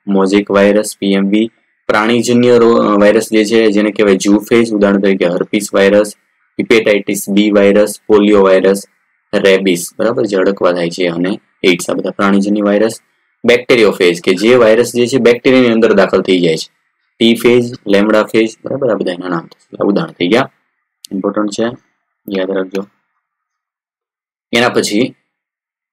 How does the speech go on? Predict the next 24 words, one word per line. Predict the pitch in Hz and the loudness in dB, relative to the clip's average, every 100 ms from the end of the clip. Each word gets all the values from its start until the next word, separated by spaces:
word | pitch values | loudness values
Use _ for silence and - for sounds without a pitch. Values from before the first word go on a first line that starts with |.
| _ _ _ _ _ _ _ | _ _ _ _ _ _ _
એવા | 120 139 151 | 2 4 2
કયા | 139 139 143 | 2 2 4
virus | 123 120 123 131 - | 4 4 4 2 0
કે | 131 | -2
જેમાં | 101 104 110 113 104 | 0 -2 -2 -2 0
double | 107 127 | 2 2
સ્ટેન્ડ | 127 - 127 120 117 | 0 -4 -2 -2 -2
ડી | 110 110 | 0 2
એન | 113 107 | 2 2
એ | |
આવેલું | 92 92 92 | 0 0 0
હોય | 92 87 | 0 0
એના | 92 110 | -2 -2
ઉદાહરણ, | 131 113 87 78 80 | 0 2 2 -2 -10
બરાબર? | _ - 120 151 | _ -8 -4 -2
તો | 127 110 | 0 0
ઉદાહરણ | 110 107 | 2 2
આપેલા | 98 107 | 0 0
છે | 101 101 | 0 -2
T | - 113 110 | -2 -2 -2
two, | - 123 117 - | -2 -2 0 -2
T | 110 | -4
four | 101 - 110 | -2 2 2
phase, | 101 117 117 117 | 2 2 2 0